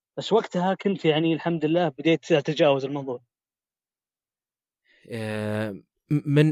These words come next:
Speaker 2: مت-، متى كان ال-، ال-، ال-، آخر جلسة لك؟ أي شهر؟ السنة هذه طبعًا، صح؟
Speaker 1: إي، قريب، قريب. أنا أقول لك أيام الكورونا أخذت
Speaker 2: إي.
Speaker 1: البرامج.
Speaker 2: متى
Speaker 1: تقريبًا
Speaker 2: ش-،
Speaker 1: شهر ونص، شهرين.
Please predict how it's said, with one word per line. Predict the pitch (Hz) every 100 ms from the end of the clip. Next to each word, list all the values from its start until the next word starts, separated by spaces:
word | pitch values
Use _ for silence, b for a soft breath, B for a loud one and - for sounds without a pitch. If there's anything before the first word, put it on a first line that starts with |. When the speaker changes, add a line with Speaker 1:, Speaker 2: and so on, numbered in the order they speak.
| -
Speaker 2:
مت-، | 151 190
متى | 180 185 175
كان | 160 160 151 143
ال-، | 123 117 110 104
ال-، | 101 101 98
ال-، | 98 95 92 92 92 180 180 175 87 90 - 95 101 -
آخر | 110 110
جلسة | 98 98 -
لك؟ | 90 - - -
أي | 107
شهر؟ | 113 95 85 - _ -
السنة | 123 127
هذه | 104
طبعًا، | 82 76 -
صح؟ | 120 - _ _ _ _ _ _ _ _ _ _ -
Speaker 1:
إي، | 262 320 330 302
قريب، | 294 349 359 302
قريب. | 269 311 226
أنا | 180
أقول | 156 165
لك | 170
أيام | 170 170
الكورونا | 156 185 180 151
أخذت | - 143
Speaker 2:
إي. | 151
Speaker 1:
البرامج. | 151 147 139 - _ _ _ _ -
Speaker 2:
متى | 123 143
Speaker 1:
تقريبًا | 117 104
Speaker 2:
ش-، | - _ _ 269 247 233 B -
Speaker 1:
شهر | - 196 233 226
ونص، | 226 247
شهرين. | - 185 196 247